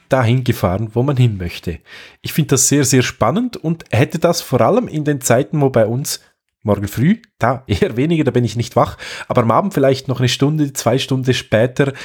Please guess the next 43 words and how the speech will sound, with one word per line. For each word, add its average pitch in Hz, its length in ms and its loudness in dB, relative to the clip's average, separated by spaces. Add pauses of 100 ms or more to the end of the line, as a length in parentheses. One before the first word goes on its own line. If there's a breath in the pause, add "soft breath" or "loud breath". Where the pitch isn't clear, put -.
(220 loud breath)
halt 123 300 0
mit 120 160 0
einem 131 140 0
autonomen 117 580 2
Bus 147 300 0
von 120 360 0
Solothurn 131 560 2
oder 123 240 2
Herzogenbuchsee 127 600 0
in 104 80 0
meinem 104 200 0
Fall, 123 280 2 (340 loud breath)
ähm, 135 380 -8
bis - 180 2
nach 160 140 0
Hause 107 320 2
gebracht - 560 -2
zu - 260 -4
werden. 90 300 -4
Das 151 220 0
wäre 165 100 2
doch 170 160 0
eine 151 120 2
tolle 113 320 2
Idee. 87 420 -2 (120)
Liebe 143 260 2
S 123 200 2
B 120 80 -2
B, 127 280 2 (440 loud breath)
da 101 160 2
könntet - 400 -2
ihr 135 180 4
anknüpfen. 95 640 0
Nehmt 98 280 -2
euch 107 180 0
da 98 120 4
ein 107 160 2
Beispiel 87 560 -2
an 92 160 -2
dem 87 220 -2 (320 loud breath)
Projekt, - 480 -2
was 92 200 0
die 98 200 -2